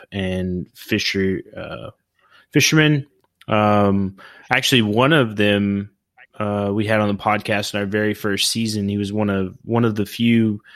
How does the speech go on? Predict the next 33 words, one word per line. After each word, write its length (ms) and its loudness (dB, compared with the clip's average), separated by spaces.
people 400 -2
in 160 -2
the 120 -2
Florida 320 -2
Keys 440 -6
that 300 -4
has 200 -6
a 60 -6
commercial 480 -4
spearfishing 760 -4
operation. 640 -8
So, 380 -4
uh, 360 -6
that 120 0
was, 380 -6
that 100 0
was 140 -2
pretty 260 0
neat 220 2
to 100 -2
learn 220 2
about 300 0
that, 240 2
and 100 0
then 160 0
later 340 0
sort 220 -2
of 180 -4
connect 320 -2
all 140 2
the 100 0
dots 360 0
together. 520 -2